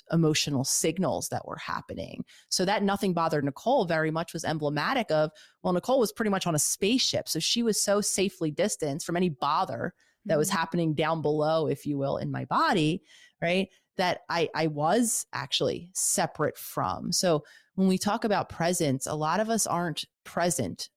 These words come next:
Speaker 1: And the practice that I often refer to, to build back presence is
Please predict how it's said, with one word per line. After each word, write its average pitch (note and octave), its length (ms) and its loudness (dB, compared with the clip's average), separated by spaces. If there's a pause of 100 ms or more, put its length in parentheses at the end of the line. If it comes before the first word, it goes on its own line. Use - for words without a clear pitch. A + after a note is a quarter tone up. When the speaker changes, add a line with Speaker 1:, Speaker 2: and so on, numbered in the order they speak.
(120)
Speaker 1:
And D3 340 -2 (240)
the E3+ 60 -2
practice D#3+ 400 -2
that D3 100 0
I C#3+ 80 0
often C#3 300 -2
refer D#3 340 -2
to, D#3 400 0 (300)
to D#3+ 120 0
build E3+ 300 0
back D3+ 260 -4
presence F#3 500 0
is D3+ 220 -2